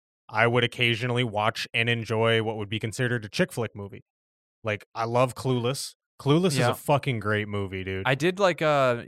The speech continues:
Speaker 2: Mean Girls, though.
Speaker 1: Yeah, you,
Speaker 2: That's,
Speaker 1: yeah, you
Speaker 2: that's
Speaker 1: like
Speaker 2: a chick
Speaker 1: Mean Gir-,
Speaker 2: flick.
Speaker 1: yeah, yeah, yeah, but still, it, it very much more sporadically. I can, I'm just gonna kind of name off Eat, Pray, Love,
Speaker 2: Oh.
Speaker 1: Clueless. I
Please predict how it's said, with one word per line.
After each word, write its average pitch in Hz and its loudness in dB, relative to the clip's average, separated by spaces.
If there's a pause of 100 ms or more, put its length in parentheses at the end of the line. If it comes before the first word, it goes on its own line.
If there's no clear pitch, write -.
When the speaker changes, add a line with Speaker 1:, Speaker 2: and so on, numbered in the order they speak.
Speaker 2:
Mean 135 -6
Girls, 113 0
though. 110 -2 (600)
Speaker 1:
Yeah, 202 4
you, 196 -2
Speaker 2:
That's, 180 4
Speaker 1:
yeah, 185 4
you 160 0
Speaker 2:
that's - 6
Speaker 1:
like 190 4
Speaker 2:
a 165 -4
chick 170 2
Speaker 1:
Mean 131 2
Gir-, 117 -4
Speaker 2:
flick. 117 0
Speaker 1:
yeah, 294 4
yeah, 254 2
yeah, 135 2
but 147 -2
still, 147 0
it, 147 -4
it 143 -6 (600)
very 190 4
much 180 0
more 175 2
sporadically. 131 0
I 120 0
can, 143 -4 (340)
I'm 131 -2
just 170 -2
gonna 135 2
kind 131 0
of 107 -6
name 120 0
off 117 0 (240)
Eat, 151 -4
Pray, 185 4
Love, 139 2 (140)
Speaker 2:
Oh. 139 -2
Speaker 1:
Clueless. 139 0
I 127 0